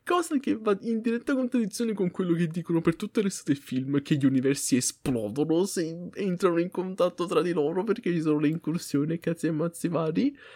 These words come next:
e praticamente America non usa nessuno dei suoi poteri per tutto il film e poi alla fine si sceta bello e buono quando è ora di menare un cazzottone al cattivo,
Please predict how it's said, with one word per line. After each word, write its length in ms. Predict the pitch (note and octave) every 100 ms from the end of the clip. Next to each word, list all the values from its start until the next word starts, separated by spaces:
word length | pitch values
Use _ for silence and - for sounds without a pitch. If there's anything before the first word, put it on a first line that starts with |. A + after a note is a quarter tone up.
| - -
e 180 | D#4+ C#4+
praticamente 680 | - F4 E4 D#4+ C4+ A#3 A3
America 360 | A3+ C4 B3+
non 140 | A3 G#3
usa 200 | F#3+ F#3+
nessuno 580 | F#3 F#3 - A#3+ C#4 D4
dei 140 | A#3+
suoi 220 | - A3+
poteri 520 | A3+ A#3 G#3+ G3 F#3+ F#3+
per 260 | F#3 F3+ -
tutto 400 | - A3 - A3+
il 100 | F#3+
film 460 | - D3+ D#3+ E3+
e 100 | E3
poi 300 | E3 - D#3+
alla 220 | D#3 D3
fine 460 | D#3 - C#3+ D3 D#3
si 140 | D3+
sceta 480 | D3 - - D3+ D3+
bello 340 | D3 D3 C#3+ C#3+
e 60 |
buono 420 | C3+ C#3 B2+ C#3 C#3
quando 280 | C3+ C3+
è 20 | C3+
ora 140 | C3+
di 120 | C#3
menare 220 | C3+ C3 C#3
un 100 | D3
cazzottone 640 | D3+ - D3 C#3 C#3+ C3+
al 140 | C#3+
cattivo, 800 | - D3+ - - C3+ B2 C3 D3+